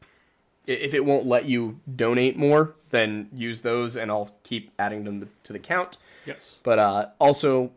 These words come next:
Speaker 1: feel free to not, since we're getting dangerously close to me having to larp as Aragorn for a week.
Speaker 2: Yeah,
Speaker 1: We are at
Speaker 2: that's
Speaker 1: five hundred and eighty dollars. You guys are less than two hundred dollars away, and I am beginning to sweat.
Speaker 2: Yeah, it's, it's less than ideal, in
Speaker 1: Yeah.
Speaker 2: my opinion.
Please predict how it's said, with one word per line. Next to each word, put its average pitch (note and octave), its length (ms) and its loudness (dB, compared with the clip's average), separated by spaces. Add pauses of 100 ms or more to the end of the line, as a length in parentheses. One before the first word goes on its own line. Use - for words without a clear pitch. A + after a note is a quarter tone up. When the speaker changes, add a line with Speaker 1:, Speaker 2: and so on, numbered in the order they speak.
(100)
Speaker 1:
feel C#3 240 2
free C#3 280 2
to - 120 -4
not, C3+ 400 6 (580)
since - 320 -2
we're C#3+ 120 4
getting C#3 200 8
dangerously C3 460 4
close C3 280 4
to C3+ 100 0
me C#3 140 4
having B2+ 260 6
to A#2 60 0
larp C3 280 4
as B2+ 120 -2
Aragorn D3+ 480 4
for C#3+ 160 2
a C#3 40 6
week. C3 200 4
Speaker 2:
Yeah, B2+ 180 2
Speaker 1:
We D3 60 4
are C3 120 4
at B2+ 60 4
Speaker 2:
that's B2+ 160 -2
Speaker 1:
five C#3+ 240 6
hundred C#3+ 260 0
and C3+ 100 -2
eighty D3+ 240 2
dollars. D#3+ 720 4 (560)
You C#3 240 2
guys B2 520 4
are A#2 240 4
less D#3+ 260 2
than D3 160 0
two E3+ 180 2
hundred D3 260 0
dollars C#3+ 360 4
away, E3+ 400 2
and C3 120 2
I A#2+ 100 2
am A#2+ 140 -2
beginning B2+ 320 0
to C3+ 120 -8
sweat. - 340 -2 (480)
Speaker 2:
Yeah, D#3 380 0
it's, D3 240 -10
it's D3+ 240 -8
less G#3+ 380 -10
than F3+ 200 -8
ideal, C#3 480 -4
in B2+ 60 -2
Speaker 1:
Yeah. A#2 160 4
Speaker 2:
my A#2 60 -4
opinion. A2 400 -12